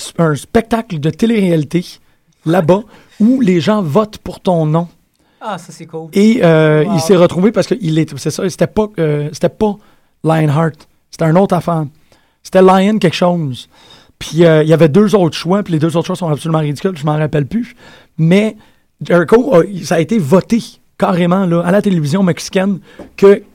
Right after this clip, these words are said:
Speaker 1: il
Speaker 2: Ça va
Speaker 1: s'appellerait,
Speaker 2: être Lionheart, ok.
Speaker 1: euh, Lionheart ou une permutation de. Et lui, initialement,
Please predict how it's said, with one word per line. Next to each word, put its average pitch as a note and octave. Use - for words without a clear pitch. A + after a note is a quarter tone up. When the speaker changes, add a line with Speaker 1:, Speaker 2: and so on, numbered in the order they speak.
Speaker 1:
il G3
Speaker 2:
Ça E3+
va D#3+
Speaker 1:
s'appellerait, E3
Speaker 2:
être E3
Lionheart, D3+
ok. D3
Speaker 1:
euh, D3+
Lionheart F#3+
ou F#3
une E3+
permutation E3
de. C#3+
Et A3+
lui, E3
initialement, F#3+